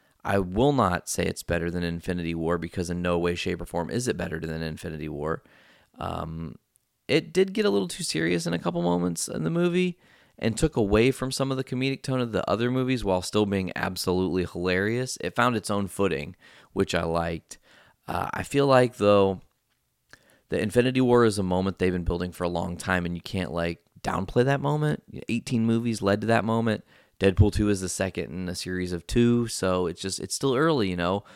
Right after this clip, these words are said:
Uh, interesting to note, there were M-Day, um, banners that were in the orphanage, which could easily mean that that's a subtle way for them to introduce the possibility of the House of M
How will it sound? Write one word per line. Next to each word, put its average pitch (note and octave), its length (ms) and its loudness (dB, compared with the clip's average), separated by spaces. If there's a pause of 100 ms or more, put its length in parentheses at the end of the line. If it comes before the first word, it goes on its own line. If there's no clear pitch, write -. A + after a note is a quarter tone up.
(320)
Uh, F#2+ 240 4
interesting D#3 480 0
to B2+ 100 2
note, G2 360 0 (500)
there G#2 320 4
were G2 300 4
M-Day, C#3+ 840 4 (420)
um, F#2 520 0
banners A#2+ 640 0
that A2 180 0
were G2 160 0
in G#2 300 -2
the F#2 220 -4
orphanage, C#3 640 -4 (320)
which F#2+ 440 -2 (380)
could G#2 200 2
easily G2+ 480 0
mean G2+ 320 0
that F2+ 240 -2
that's F#2+ 240 -4
a F2 400 -2
subtle G2 420 0
way F#2+ 200 2
for G2 160 -8
them F2+ 260 -2
to - 160 -6
introduce F2+ 520 -2
the - 120 -8
possibility F2+ 880 0
of E2+ 260 -4
the F2+ 60 -8
House F#2+ 260 -4
of A2+ 120 -6
M F#2 380 -2